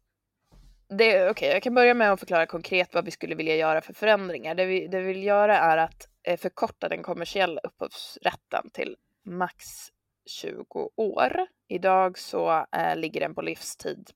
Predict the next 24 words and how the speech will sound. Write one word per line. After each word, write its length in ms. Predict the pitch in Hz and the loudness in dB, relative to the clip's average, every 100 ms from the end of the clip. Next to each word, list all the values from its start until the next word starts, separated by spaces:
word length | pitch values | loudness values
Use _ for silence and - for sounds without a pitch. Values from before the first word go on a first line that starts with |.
| - | -8
plus 260 | 175 - - | -8 -8 -14
sjuttiofem 580 | 165 - - 165 160 | -12 -10 -4 -2 -2
år, 140 | 165 160 | -6 -6
tror 180 | - - | -10 -8
jag. 140 | - | -8
Så 80 | 208 | -8
att 80 | 175 | -4
vi 60 | |
har 280 | 170 160 160 - - - - - | 0 0 -2 -10 -18 -18 -20 -14
storbolag, 880 | - 202 190 185 190 190 185 175 | -2 2 2 2 6 8 8 6
skivbolag 580 | - 190 180 175 175 170 | 2 -2 -2 0 2 2
och, 320 | 170 165 160 | 0 0 -2
och, 240 | 160 160 - | -4 -6 -8
och 100 | 170 | -10
filmbolag 540 | 175 170 165 170 165 165 | -8 -10 -6 -4 -4 -4
som 300 | 165 165 160 | -10 -10 -10
utnyttjar, 880 | - 165 - 165 - - 156 - - | -10 -10 -12 -16 -6 -4 -2 -4 -6
eh, 400 | 175 175 - 65 - - - - | -6 -4 -6 -10 -14 -20 -20 -6
ja, 120 | 190 | -4
men 200 | 180 165 | -2 -6
som 140 | - 180 | -10 -2
tjänar 240 | 185 175 | 0 0
pengar 400 | - 165 160 156 | -4 -8 -4 -6
på, 440 | - - 151 147 | -6 -4 -2 0